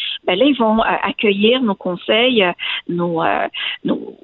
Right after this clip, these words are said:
a-, a-, avec beaucoup d'ouverture. Dans d'autres cas, c'est des gens qui ont l'animal, ont des problèmes de comportement. Si on leur donne des trucs, euh, pour garder leur animal, ils vont être contents. Dans d'autres cas, quelqu'un qui déménage puis qui peut pas garder son animal, on va pas, vraiment pas le forcer à le garder,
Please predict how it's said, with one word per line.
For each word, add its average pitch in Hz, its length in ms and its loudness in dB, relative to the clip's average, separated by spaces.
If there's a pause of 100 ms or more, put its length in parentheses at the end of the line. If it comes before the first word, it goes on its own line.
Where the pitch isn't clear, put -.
(160)
a-, - 80 -2
a-, 175 360 -2
avec 180 280 -2
beaucoup 220 220 -14
d'ouverture. 247 600 2
Dans 196 140 0
d'autres 226 220 -2
cas, 269 220 2
c'est 269 100 -12
des 196 80 -2
gens 240 140 2
qui 247 100 -2
ont 220 40 2
l'animal, 196 320 0
ont 247 60 2
des 208 100 2
problèmes 208 240 -4
de 226 80 0
comportement. 214 640 0
Si - 60 -2
on 247 60 2
leur 202 140 0
donne 220 220 0
des 202 180 -2
trucs, - 200 -4 (540)
euh, 185 160 0 (100)
pour 214 260 2
garder 208 260 0
leur 226 200 0
animal, 220 380 2
ils 220 60 4
vont 214 80 2
être 190 100 -2
contents. 240 340 -2 (480)
Dans 202 160 2
d'autres 247 280 2
cas, - 260 2
quelqu'un 240 500 0
qui 240 420 -6
déménage 202 540 2
puis - 140 -8
qui - 80 -10
peut - 100 2
pas - 160 0
garder 233 320 0
son 214 140 0
animal, 185 360 0
on 247 40 2
va 196 100 0
pas, - 140 0
vraiment 240 280 0
pas - 140 0
le 240 60 -2
forcer - 340 -4
à 214 80 2
le 208 60 -6
garder, 233 440 0